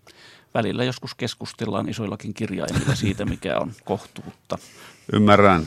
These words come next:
Speaker 2: Ja ilmeisen vahvaa on myös nuorisotyö, mitä teette.
Speaker 1: Nuorisotyö on, on todella,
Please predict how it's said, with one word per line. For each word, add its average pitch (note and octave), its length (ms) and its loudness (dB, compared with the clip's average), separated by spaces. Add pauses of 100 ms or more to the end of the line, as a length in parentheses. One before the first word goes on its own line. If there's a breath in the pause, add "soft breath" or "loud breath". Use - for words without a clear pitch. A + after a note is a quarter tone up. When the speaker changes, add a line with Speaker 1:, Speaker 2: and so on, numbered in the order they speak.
(120)
Speaker 2:
Ja G2+ 220 6
ilmeisen G#2+ 540 2 (140)
vahvaa G2+ 440 8
on G2+ 80 4
myös G2+ 280 2
nuorisotyö, D#2+ 680 4
mitä A#1+ 200 -8
teette. - 380 -10 (320)
Speaker 1:
Nuorisotyö C#3+ 640 4
on, B2 320 4
on B2+ 300 -2
todella, A#2 460 4